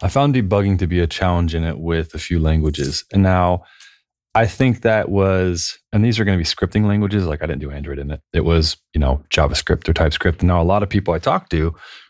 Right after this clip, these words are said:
have no problems doing debugging, but I found it to be challenging to get debugging to work in certain environments. And ultimately what made me go from,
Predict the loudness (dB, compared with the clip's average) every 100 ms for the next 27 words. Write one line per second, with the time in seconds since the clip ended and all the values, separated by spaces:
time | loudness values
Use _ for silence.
0 | _ _ -2 2 2 0 -2 -6 -6 0
1 | 2 2 0 -4 -6 -10 -2 -2 -2 _
2 | -2 0 0 0 0 0 -2 0 0 0
3 | 0 -2 -2 -4 -4 -2 0 0 0 -2
4 | -2 -2 0 -2 -2 -2 -2 -2 -2 -2
5 | 0 0 0 0 0 -2 -4 -8 _ _
6 | _ _ 0 2 0 -2 -6 _ 0 2
7 | 0 2 2 0 0 0 -2 -4 -6 -6
8 | -8 -10 -16 -20 _ _ _ _ 0 0
9 | 0 -2 -4